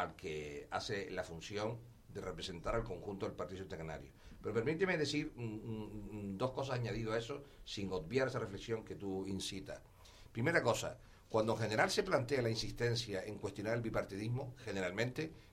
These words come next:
quien sale dañada no es la derecha, generalmente quien sale dañada es la izquierda con la dispersión del voto. Primera cosa que someto a la consideración de ustedes y de los oyentes. Segunda cosa,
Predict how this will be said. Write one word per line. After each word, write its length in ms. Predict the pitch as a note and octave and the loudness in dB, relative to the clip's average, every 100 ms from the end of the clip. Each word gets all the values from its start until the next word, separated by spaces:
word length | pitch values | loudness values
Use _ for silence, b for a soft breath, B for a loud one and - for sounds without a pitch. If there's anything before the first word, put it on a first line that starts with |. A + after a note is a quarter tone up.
| - | -6
quien 140 | G2 - | 0 4
sale 240 | A2 A2 | 6 6
dañada 500 | G2+ F#2+ A2 C3 D3+ B B | 4 4 2 2 0 B B
no 100 | G#2 | -2
es 60 | G#2 | 2
la 100 | A2 | 2
derecha, 400 | B2 A#2+ - - | 2 0 -6 -10
generalmente 380 | - E2 F#2+ G2 | -8 -4 -4 -2
quien 120 | F#2+ | -4
sale 180 | - G2 | -2 0
dañada 300 | F#2 F2+ F#2+ | 0 2 2
es 60 | F#2 | 0
la 60 | |
izquierda 420 | E2 G#2 G#2+ C3 - B B | -2 -4 -2 -2 -6 B B
con 160 | G2 G#2+ | -2 0
la 100 | B2 | 0
dispersión 640 | - G2+ G2+ F#2 G#2+ G2 | -4 -6 -4 -2 -2 -4
del 120 | E2+ | -4
voto. 280 | D#2+ D2+ D#2+ | -6 -8 -8
Primera 300 | E2 F#2+ F#2+ | -6 -2 0
cosa 340 | - - B2+ | 0 -2 -4
que 80 | - | -6
someto 340 | - E2 F2 G2+ | -8 -6 -4 -4
a 40 | |
la 80 | G2+ | -4
consideración 680 | F2 E2 D#2 D2+ F#2+ G#2+ - B - | -4 -6 -8 -4 -4 -4 -8 B -8
de 140 | E2 | -4
ustedes 320 | D#2+ - F#2+ | -4 -2 -2
y 20 | G#2 | -2
de 60 | |
los 100 | F#2 | -2
oyentes. 380 | E2+ E2 D2 - | -4 -4 -6 -4
Segunda 340 | A#2+ E3 F3+ | 0 4 4
cosa, 320 | A#2 - E2+ | 4 0 -4